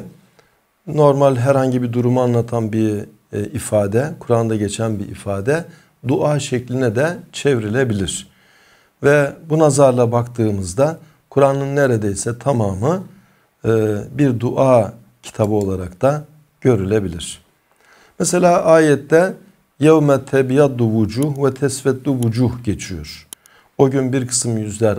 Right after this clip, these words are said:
ağarır, bir kısım yüzler kararır. Yani, e, hesap gününde, e, bir kısım insanlar amel defterinin sağından alacak. O sevinçle, e,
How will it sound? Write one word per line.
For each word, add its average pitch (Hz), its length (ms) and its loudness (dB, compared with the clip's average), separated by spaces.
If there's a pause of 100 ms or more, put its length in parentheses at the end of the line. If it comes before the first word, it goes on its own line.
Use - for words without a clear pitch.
ağarır, 123 640 0 (300)
bir 135 140 2
kısım 104 400 -4
yüzler 107 520 -4 (260)
kararır. 113 640 0 (680)
Yani, 147 420 2 (480)
e, 135 40 0 (260)
hesap 151 400 0
gününde, 110 560 0 (640)
e, 113 340 2
bir 131 140 -2
kısım 123 260 -2
insanlar 117 840 -2
amel 123 320 2
defterinin 110 460 -2
sağından 104 560 -4
alacak. 131 520 0 (120)
O 131 100 2
sevinçle, 120 720 -2 (500)
e, 110 40 -2